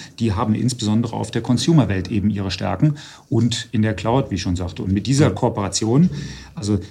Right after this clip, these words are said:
Speaker 1: die einen wie die anderen, ähm, so kann man, äh, miteinander gewinnen, indem man die Stärken von beiden, beziehungsweise von dreien, der Fahrzeughersteller ist natürlich auch mit dabei, dabei bestmöglich nutzt.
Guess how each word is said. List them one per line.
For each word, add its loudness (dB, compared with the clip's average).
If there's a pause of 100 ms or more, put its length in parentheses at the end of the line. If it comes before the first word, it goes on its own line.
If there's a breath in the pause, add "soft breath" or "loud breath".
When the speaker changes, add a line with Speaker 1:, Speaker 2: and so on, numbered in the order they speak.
(160 loud breath)
Speaker 1:
die 0
einen 6
wie 2
die 4
anderen, 2 (120)
ähm, 0
so 0
kann 0
man, 4 (380)
äh, -6 (640)
miteinander 4
gewinnen, 4 (200)
indem 4
man 4
die 0
Stärken 0
von 2
beiden, 4
beziehungsweise 2
von 0
dreien, 4
der -2
Fahrzeughersteller -4
ist -4
natürlich -4
auch -8
mit 0
dabei, -2 (380 loud breath)
dabei 0
bestmöglich -4
nutzt. -6